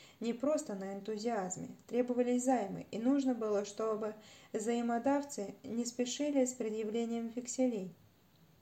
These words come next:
На волне пропагандистской патриотической риторики им выплачивали лишь проценты. Основной капитал обещали вернуть после войны.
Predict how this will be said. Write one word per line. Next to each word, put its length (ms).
На 140
волне 340
пропагандистской 840
патриотической 760
риторики 580
им 120
выплачивали 680
лишь 260
проценты. 760
Основной 480
капитал 480
обещали 460
вернуть 440
после 340
войны. 480